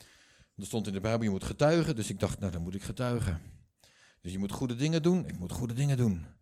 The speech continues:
Ik moet, eh, bidden, dus ik ga bidden. Ik moet in de Bijbel lezen, dus ik ga mijn Bijbel lezen." En ik probeerde als het ware de geboden van God in mijn hoofd te stoppen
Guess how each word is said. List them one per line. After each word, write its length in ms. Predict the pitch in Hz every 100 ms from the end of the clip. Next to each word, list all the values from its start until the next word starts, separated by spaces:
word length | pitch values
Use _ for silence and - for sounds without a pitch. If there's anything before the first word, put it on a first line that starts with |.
| _ - - - _ -
Ik 180 | 90
moet, 240 | 98 107 107
eh, 220 | 107 107 98
bidden, 300 | 143 180 139
dus 160 | 160
ik 80 | -
ga 160 | 120 113
bidden. 440 | 156 143 101 - - _ _
Ik 120 | 98
moet 120 | 113
in 60 | 143
de 80 | 139
Bijbel 300 | 170 175 180
lezen, 220 | 170 117
dus 100 | 107
ik 60 |
ga 60 | 143
mijn 140 | 139
Bijbel 300 | 143 175 165
lezen." 420 | 156 131 110 98 - _ - - - _ _ _ _ -
En 120 | 131
ik 100 | 127
probeerde 400 | 139 131 175 170
als 140 | 151
het 140 | 147 143
ware 360 | 151 143 117
de 80 | 117
geboden 440 | 98 113 165 190
van 140 | 147 143
God 200 | 180 170
in 60 |
mijn 120 | 139 110
hoofd 260 | 160 180
te 80 | 160
stoppen 500 | - 180 190 196